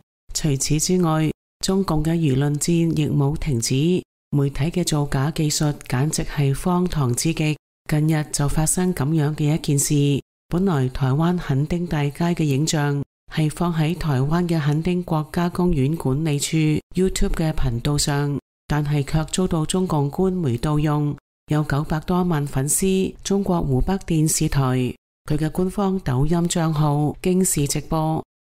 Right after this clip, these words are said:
日前被網友發現，不但播放台灣墾丁大街嘅即時影像，仲發布屏東大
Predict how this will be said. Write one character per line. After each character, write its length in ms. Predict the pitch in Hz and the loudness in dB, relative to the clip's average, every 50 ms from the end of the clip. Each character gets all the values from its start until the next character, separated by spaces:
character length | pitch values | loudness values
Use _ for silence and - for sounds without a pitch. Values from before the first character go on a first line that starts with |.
| _ _ | _ _
日 120 | - 156 151 | -2 -2 0
前 320 | - - 131 127 120 127 | 0 0 0 0 0 -2
被 160 | - 151 147 | -2 -2 -2
網 300 | 143 147 143 139 147 156 | 0 0 0 2 2 2
友 180 | 160 156 143 147 | 2 2 0 0
發 180 | - - 165 160 | 0 -2 -2 -2
現， 400 | 151 151 151 147 147 147 151 135 - _ _ _ _ | 0 2 2 2 4 4 2 0 -2 _ _ _ _
不 100 | _ 190 190 | _ -4 -2
但 280 | - 175 156 151 147 | -2 0 0 0 -2
播 180 | 147 - 175 175 | -2 0 0 0
放 320 | - - 175 165 170 170 | 0 2 0 0 0 0
台 180 | 165 - 139 127 | 0 0 0 0
灣 280 | 123 139 165 175 180 180 | 0 0 0 0 0 0
墾 260 | - - 143 147 160 | -2 -2 -2 -2 -2
丁 220 | 160 185 180 185 | -2 -2 -2 -2
大 240 | 180 170 151 147 147 | -4 -2 -2 -2 -2
街 140 | - - 180 180 | -2 0 0 0
嘅 160 | 180 - 160 156 | 2 0 0 0
即 180 | - - - - | 0 -2 -4 -4
時 220 | - - - 127 | -4 -2 -2 0
影 240 | 120 127 127 135 156 | 0 0 0 0 0
像， 380 | - 175 160 156 147 147 151 - - _ _ _ _ - | -2 0 0 0 0 -2 -4 -6 -10 _ _ _ _ -4
仲 200 | - 156 143 147 | -2 -2 -2 -2
發 200 | 143 - 165 170 | -2 -4 -4 -2
布 200 | - 175 170 160 | -2 -2 -2 2
屏 220 | 160 - 147 127 123 | 2 2 2 2 2
東 240 | - 175 180 185 185 | 0 0 0 -2 -2
大 160 | - 156 143 | -2 -2 0